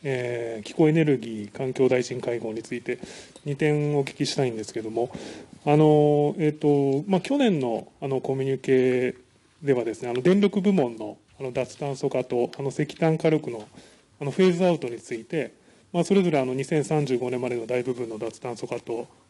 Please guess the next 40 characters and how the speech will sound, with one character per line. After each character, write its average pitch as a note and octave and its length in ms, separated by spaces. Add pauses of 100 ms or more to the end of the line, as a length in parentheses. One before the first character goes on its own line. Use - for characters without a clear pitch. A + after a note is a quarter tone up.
(100)
ま D3+ 80
あ、 - 20
年 D#3 160
限 D#3+ 120
を C3 40
示 E3+ 220
さ F#3+ 80
な F3+ 80
い D#3 40
形 E3 260
で G#3+ 100
の、 F#3+ 100
ま B2+ 120
あ、 A#2+ 40 (300)
あ C#3 100
の、 B2 60
段 B2+ 200
階 B2 180
的 - 180
廃 A2+ 180
止、 - 180
石 - 240
炭 D3+ 160
の C#3+ 80
段 B2+ 140
階 A#2+ 180
的 A2 140
廃 G#2+ 140
止 - 200
っ - 40 (460)
て G#3 100
い - 20
う F3+ 40
の C#3 60
を - 20
言 B2+ 100
い - 20
ま A#2 120
し - 80
た。 C#3 100